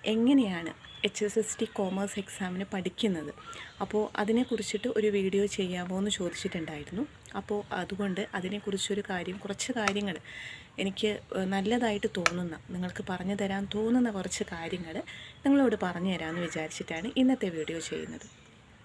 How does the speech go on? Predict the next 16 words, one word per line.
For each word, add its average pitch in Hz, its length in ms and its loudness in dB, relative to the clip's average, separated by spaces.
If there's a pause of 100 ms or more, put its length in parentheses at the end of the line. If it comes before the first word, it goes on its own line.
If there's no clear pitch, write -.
(120)
അപ്പോൾ 233 200 0
സത്യം 247 260 4
പറഞ്ഞിട്ടുണ്ടെങ്കിൽ 220 600 2 (420)
നമ്മൾ 285 180 8 (200)
എന്തൊരു 247 320 6
കാര്യം 208 360 0
ചെയ്യുമ്പോഴും 180 520 0 (180)
നമുക്ക് 208 320 0
പ്രചോദനമായിട്ട്, 190 960 0
നമുക്കൊരു 202 400 2
മോട്ടിവേഷൻ 208 600 0 (100)
നൽകാൻ 185 300 -2 (120)
വേണ്ടി 165 240 -6 (520)
നമ്മുടെ 302 300 6
കൂടെ 190 240 4 (260)
എപ്പോഴും 214 400 2